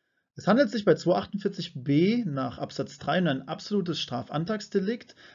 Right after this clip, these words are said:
also ohne Strafantrag ist keine Verfolgung möglich. Ihr müsst also in der Praxis daran denken, einen Strafantrag in der entsprechenden Frist auch einzuholen.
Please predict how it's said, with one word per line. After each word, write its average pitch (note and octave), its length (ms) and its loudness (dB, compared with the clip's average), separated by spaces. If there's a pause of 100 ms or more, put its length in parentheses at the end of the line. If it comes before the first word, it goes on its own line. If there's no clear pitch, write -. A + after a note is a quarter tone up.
also F3+ 340 2
ohne A3+ 240 2
Strafantrag F3 960 -2
ist - 340 -10
keine E3+ 320 0
Verfolgung C#3 540 0
möglich. - 540 -8 (280)
Ihr C#3+ 80 2
müsst - 220 2
also F#3 200 0
in C#3+ 60 2
der C3 80 0
Praxis - 560 -8
daran A#2+ 260 -2
denken, G3 440 2
einen B2 180 -4
Strafantrag C#3+ 920 -2
in F#3+ 160 0
der E3 140 2
entsprechenden C3 540 -4
Frist - 360 -8
auch E3 160 -2
einzuholen. B2 760 -8